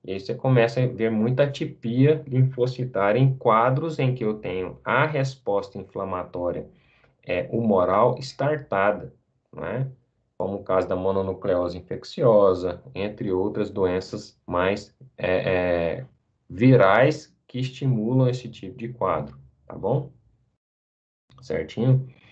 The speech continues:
Então, pessoal, olha só, analisando aqui esse leucograma, eu tenho sempre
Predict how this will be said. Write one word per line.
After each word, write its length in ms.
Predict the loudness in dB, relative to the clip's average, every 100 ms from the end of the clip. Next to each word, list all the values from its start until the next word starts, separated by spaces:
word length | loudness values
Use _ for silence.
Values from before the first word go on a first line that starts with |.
| _ -20 -20 _ _
Então, 340 | -8 2 4 4
pessoal, 580 | 0 4 2 2 -6 -20 _ _ _
olha 240 | -4 -2 -4
só, 400 | -6 -10 -10 -14 _ _ _ _ _
analisando 760 | -10 -8 -8 -8 -6 -6 -6
aqui 160 | -6 -8
esse 180 | -8 -2
leucograma, 680 | -2 4 2 4 4 6
eu 140 | 4 2
tenho 200 | -2 -4
sempre 560 | -4 -2 -2 -4 -12